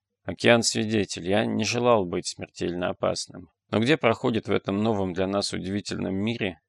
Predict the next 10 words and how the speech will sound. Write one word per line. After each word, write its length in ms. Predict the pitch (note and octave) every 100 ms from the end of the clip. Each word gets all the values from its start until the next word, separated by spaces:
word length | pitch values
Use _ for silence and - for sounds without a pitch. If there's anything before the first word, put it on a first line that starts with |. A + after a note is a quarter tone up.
| _
граница 560 | - G2 A2 A#2 - F2
зла 280 | E2+ G#2+ F#2+
и 40 |
добра, 560 | F2 F#2+ G2 G2 F2 - _ -
жестокости 680 | F2 - A2+ B2 G2 - F#2
и 40 |
великодушия, 880 | F2 F2 - F#2+ E2+ G#2+ - F#2 F2+
необходимости 920 | E2 F#2 - G2 F#2 A#2 A#2 - -
и 40 | F2+
бессердечия? 920 | F#2 - G#2 A2 G#2 F#2+ - - -